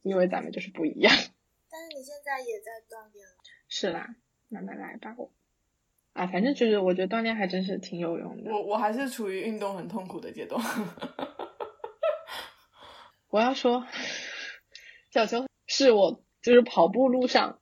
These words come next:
Speaker 1: 很久之前，他是我的一个 blocker。我看小球跑步，我就不是很想跑步，因为我觉得是永远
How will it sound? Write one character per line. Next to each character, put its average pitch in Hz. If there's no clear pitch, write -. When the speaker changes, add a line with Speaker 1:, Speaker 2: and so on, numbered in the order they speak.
Speaker 1:
很 214
久 220
之 214
前， 190
他 247
是 262
我 190
的 180
一 180
个 190
blocker。 190
我 190
看 320
小 226
球 233
跑 208
步， 214
我 170
就 185
不 185
是 233
很 196
想 190
跑 180
步， -
因 254
为 285
我 208
觉 185
得 202
是 208
永 185
远 262